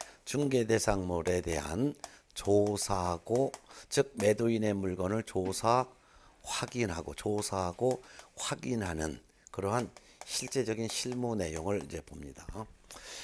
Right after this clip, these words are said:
어, 개업 공인중개사가 매수인에게, 어, 이 부동산을 구입하라고 설명하려면, 어, 설명을 해야 되는데, 설명하려면 먼저,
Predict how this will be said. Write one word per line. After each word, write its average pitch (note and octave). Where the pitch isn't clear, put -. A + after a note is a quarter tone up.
어, A#2
개업 D3
공인중개사가 C#3
매수인에게, A2
어, A#2+
이 D3+
부동산을 A2+
구입하라고 G2
설명하려면, G2
어, F#2
설명을 D#3+
해야 A#2
되는데, D#2+
설명하려면 C3+
먼저, F2